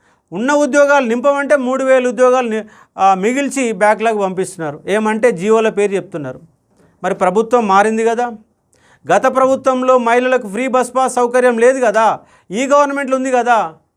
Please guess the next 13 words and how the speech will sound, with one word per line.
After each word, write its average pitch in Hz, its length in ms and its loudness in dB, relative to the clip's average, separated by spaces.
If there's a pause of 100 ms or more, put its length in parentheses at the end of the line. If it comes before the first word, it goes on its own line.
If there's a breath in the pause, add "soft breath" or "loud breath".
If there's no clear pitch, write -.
(320)
మీరు 254 120 -4
కొత్త 240 280 0
జీవో 277 260 2
తెచ్చుకున్నారు 277 500 -2
కదా. 262 320 -4 (1120)
ఒక 196 80 -8 (140)
చిన్న 233 120 0 (160)
చిన్న 269 180 0
ఒక్క 220 460 0
రోజులో 269 600 4
తీసుకునే 247 560 -6
యొక్క 233 160 -4
నిర్ణయాలు 240 800 0